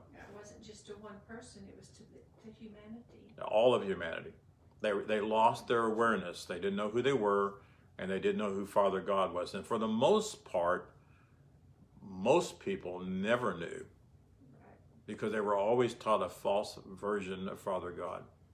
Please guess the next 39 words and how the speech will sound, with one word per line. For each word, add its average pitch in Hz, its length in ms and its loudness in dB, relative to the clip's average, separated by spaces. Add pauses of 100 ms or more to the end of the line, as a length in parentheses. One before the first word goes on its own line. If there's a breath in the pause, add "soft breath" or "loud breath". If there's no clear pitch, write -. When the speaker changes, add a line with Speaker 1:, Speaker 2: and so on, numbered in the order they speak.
(300)
Speaker 2:
And 92 160 -8
I've 92 180 -4
said 98 220 -4
this 95 200 -6
a 90 60 -6
million 101 420 -4
times, 98 460 -4
you 101 80 -4
know, 92 260 -6 (400 loud breath)
we, 95 300 -2
every 110 260 4
religion 113 480 2
has 101 220 -2
their 107 140 -2
own 113 180 -2
God. 120 300 0 (600)
Every 107 220 0
religion 117 440 2
has 107 180 -2
their 107 140 -2
own 113 260 -2
idea 113 440 0
of, 98 460 -2
of 90 160 -4
their 110 160 -2
God 92 380 -2
and 87 80 -8
what 92 160 -6
their 101 100 -2
God 101 280 0
will 98 100 -2
do 95 180 -2
and 95 80 -4
what 95 140 -4
their 95 100 -4
God 92 260 -2
won't 92 280 -6
do. - 200 -10 (880 soft breath)
And 90 340 -6